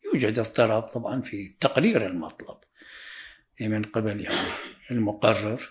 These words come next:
أكيد في عدة مواضع، لوضوح أن الإسلام المتأخر عن القسمة لا يقتضي. قال: "فتكفي الشرطية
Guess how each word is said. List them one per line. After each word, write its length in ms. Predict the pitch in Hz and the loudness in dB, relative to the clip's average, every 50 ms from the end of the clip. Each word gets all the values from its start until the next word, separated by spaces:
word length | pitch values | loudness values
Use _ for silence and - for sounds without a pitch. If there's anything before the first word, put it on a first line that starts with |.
| - _ _ _ _ _ _ _ - | -18 _ _ _ _ _ _ _ -4
أكيد 340 | 135 127 - 127 120 117 - | -4 -2 -2 -4 -4 -4 -2
في 140 | - 127 110 | 0 0 0
عدة 400 | - 104 110 107 117 110 - - - _ _ _ - - - - - - - | 0 0 -2 -2 -4 -4 -4 -6 -16 _ _ _ -20 -20 -20 -20 -12 -2 4
مواضع، 560 | 123 120 123 123 123 120 110 107 110 123 143 - - - _ _ _ - - - - - - - - - - - | 8 10 12 12 12 12 12 10 6 2 -2 -4 -6 -18 _ _ _ -20 -20 -20 -20 -20 -20 -20 -20 -6 6 12
لوضوح 680 | 139 147 156 156 160 165 165 220 208 185 - - - | 12 12 12 12 12 12 12 12 12 12 12 12 12
أن 180 | 170 160 151 151 | 12 12 12 12
الإسلام 720 | 147 143 143 147 147 139 - - 151 160 160 151 143 135 | 12 12 12 10 8 8 8 12 12 12 12 12 12 12
المتأخر 840 | 131 127 127 127 123 123 - - - 123 120 - - - - 123 120 | 10 10 10 8 8 6 4 6 8 8 6 6 4 4 4 4 6
عن 200 | - 117 123 123 | 6 6 6 6
القسمة 680 | 120 117 - - 156 160 151 - 170 160 170 170 160 - | 6 4 6 8 8 10 10 10 8 6 6 6 6 6
لا 220 | 151 135 131 143 143 | 8 10 12 12 12
يقتضي. 600 | 135 123 117 - - - 123 117 113 104 98 98 | 12 12 8 6 2 -2 -2 0 0 0 -4 -6
قال: 380 | - - - 160 214 233 202 | -4 4 8 10 10 10 8
"فتكفي 540 | - - 208 202 - 330 226 - - - 220 | 6 4 4 4 4 0 -2 -2 -2 -2 -2
الشرطية 640 | 175 - - 214 196 196 - - 214 208 190 180 | 0 0 2 2 2 2 2 0 2 2 2 0